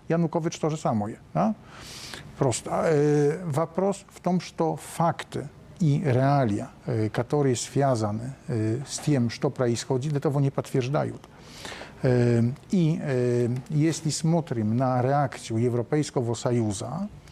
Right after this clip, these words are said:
тоже видим, что в принципе они уже, э, рукой, э, просто и, и, и расписывают какие-то глупости про какой-то мнимый прогресс.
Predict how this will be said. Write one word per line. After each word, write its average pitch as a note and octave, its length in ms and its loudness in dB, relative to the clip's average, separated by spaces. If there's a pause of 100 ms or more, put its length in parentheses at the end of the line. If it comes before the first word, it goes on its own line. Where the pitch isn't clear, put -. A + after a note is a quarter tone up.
(360)
тоже F#3 320 4
видим, A2+ 580 -2 (220)
что - 200 -4
в - 60 -6
принципе F#3 520 0
они F3 200 4
уже, D#3 280 2 (240)
э, C3+ 640 2 (180)
рукой, C#3 500 0 (560)
э, A#2+ 680 4 (320)
просто C3+ 580 2
и, E3 300 4 (840)
и, A3 100 2
и G3+ 80 2 (260)
расписывают E3+ 880 2
какие-то C#3+ 400 0
глупости D3 540 0
про - 160 -2
какой-то D3 400 0
мнимый D3 400 4
прогресс. C3 560 -2